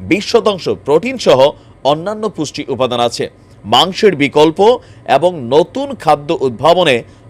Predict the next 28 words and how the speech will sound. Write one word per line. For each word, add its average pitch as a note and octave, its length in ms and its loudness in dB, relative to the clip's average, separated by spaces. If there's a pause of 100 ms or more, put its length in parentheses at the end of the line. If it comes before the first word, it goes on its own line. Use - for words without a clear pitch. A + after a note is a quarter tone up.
গত C#3+ 260 2 (100)
কয়েক F#3+ 320 4
বছর G3 240 0
যাবৎ C3 240 2
বিশ্বব্যাপী C3+ 560 -6
কাজ C3 260 -4
করছে D#3+ 360 -2 (300)
অনেকগুলো F3 420 2
প্রতিষ্ঠান। C3 520 -4
যদিও E3 360 2
ইতিমধ্যে F3 540 -2 (460)
ল্যাবে D#3 580 4 (140)
কৃত্রিম A#3 480 -8
মাংস D#3 380 -2
উৎপাদন D#3 640 -2
করা A#2+ 200 0
হয়েছে, A2+ 340 -4
যার A#2+ 220 2
লক্ষ্য C3+ 260 2
হচ্ছে G#3 320 4 (340)
গ্রিনহাউস D#3 760 0
গ্যাস B2+ 260 2
কমানো। C3+ 220 2
আপনারা C#3+ 180 0
জানেন D3 280 2 (380)
যে B2 180 -6
ইটালি F3+ 460 2
সহ C3+ 400 2